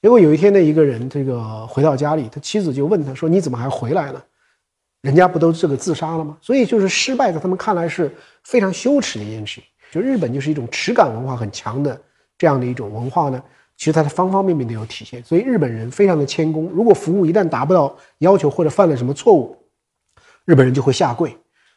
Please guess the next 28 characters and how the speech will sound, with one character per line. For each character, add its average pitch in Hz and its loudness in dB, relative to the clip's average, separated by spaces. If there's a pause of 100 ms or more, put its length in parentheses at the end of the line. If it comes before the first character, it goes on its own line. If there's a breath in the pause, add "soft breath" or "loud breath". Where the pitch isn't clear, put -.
(260)
日 240 2
本 160 6
在 156 4
这 139 0
个 131 2
公 214 4
司 - 0
里 165 4
面 120 -4
有 117 -8
时 123 -4
候 135 -2
犯 196 4
了 147 0
一 135 -2
些 139 -2
错 190 -4
误， 147 -4
自 302 -2
己 165 2
会 - -4
打 113 -4
自 131 -6
己 123 -4
的 123 -8
这 135 -6
个 135 -4
脸。 147 -8